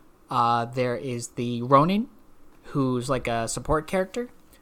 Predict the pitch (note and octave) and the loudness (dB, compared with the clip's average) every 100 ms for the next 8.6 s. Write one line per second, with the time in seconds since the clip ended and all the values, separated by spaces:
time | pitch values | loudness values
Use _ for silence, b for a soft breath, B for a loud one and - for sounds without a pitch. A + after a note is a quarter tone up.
0 | b - C#3 B2+ B2+ B2 B2 - B2+ A#2+ | b -4 -2 -2 -2 -2 -2 -4 -4 -2
1 | D3+ C3+ - C#3 E3 - B2+ - B2+ B2 | 0 0 0 -6 -8 -6 -6 -4 -4 -6
2 | A#2+ - - C3+ - D3 D3+ C#3+ C3+ C3 | -6 -10 -10 -12 -4 2 2 2 0 0
3 | C3 C3 C3 - - - - - E3 C3+ | 2 2 2 -2 -4 -4 -6 -2 -2 -2
4 | A#2 A#2 - - B2 A2 B2 A#2+ F#3 F#3 | -6 -10 -12 -8 -6 -6 -6 -2 -2 -2
5 | D#3 C#3 B2 C3+ A#2+ A2+ - A#2 A#2 A2 | -4 -4 -4 -4 -6 -8 -10 -10 -10 -10
6 | A#2+ A#2 - C3+ A#2+ - B2+ A#2 B2 A2+ | -10 -12 -10 -10 -10 -10 -8 -6 -8 -8
7 | A2+ B B B B - - B2+ - C3+ | -10 B B B B -4 0 0 0 -2
8 | B2+ C3 D3 D#3+ C#3+ | -2 -6 -6 -6 -6